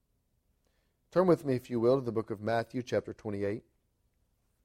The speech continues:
"I have given you insight, therefore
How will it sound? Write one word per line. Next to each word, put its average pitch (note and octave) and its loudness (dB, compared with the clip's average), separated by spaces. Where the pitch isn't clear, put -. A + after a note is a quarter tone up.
"I B2+ 0
have A#2+ -4
given D3 0
you D#3 2
insight, F#2+ -6
therefore A2+ 0